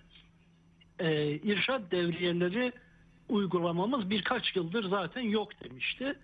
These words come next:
E, Mehsa Emin'e müdahale eden, giysisine müdahale eden, e, polisin, e, ahlak, e, polisi olduğunu, ahlak,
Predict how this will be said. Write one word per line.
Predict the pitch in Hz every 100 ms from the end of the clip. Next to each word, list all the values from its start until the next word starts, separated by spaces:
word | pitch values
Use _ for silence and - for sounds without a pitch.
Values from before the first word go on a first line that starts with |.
| - - - - - 170
E, | 160 156 151 143 160 165
Mehsa | 170 165 - 294
Emin'e | 294 196 156 143 135
müdahale | 143 151 156 160 160 190 247
eden, | 190 160 160 147 139 139
giysisine | 151 139 - 160 143
müdahale | 147 151 147 151 139
eden, | 135 143 143 - - - 156
e, | 143 131
polisin, | - 214 156 - 247 294 - - - - 180
e, | 156 151 151 - 170 175 -
ahlak, | 226 220 254 - - 160
e, | 170 147
polisi | 143 190 156 143 165
olduğunu, | 139 127 131 127 151 170
ahlak, | 156 165